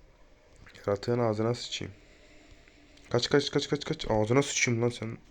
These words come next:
Tövbe tövbe. O ağzının içine sıçarım bak ha.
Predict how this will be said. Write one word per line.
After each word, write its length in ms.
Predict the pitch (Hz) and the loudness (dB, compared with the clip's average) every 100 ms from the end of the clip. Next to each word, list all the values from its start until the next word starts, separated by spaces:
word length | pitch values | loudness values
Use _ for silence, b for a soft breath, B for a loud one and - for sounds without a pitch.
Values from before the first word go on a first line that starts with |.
| - - - | -20 -20 -20
Tövbe 320 | - 101 98 - | -8 -6 -6 -8
tövbe. 480 | - - 98 - | -10 -10 -10 -6
O 200 | 104 117 | -4 -2
ağzının 220 | 110 117 131 | 0 0 -2
içine 260 | 127 135 | 0 -2
sıçarım 560 | 131 - - 131 139 107 | -2 -4 4 4 4 0
bak 220 | 95 - | -6 -6
ha. 200 | 110 107 | -6 -6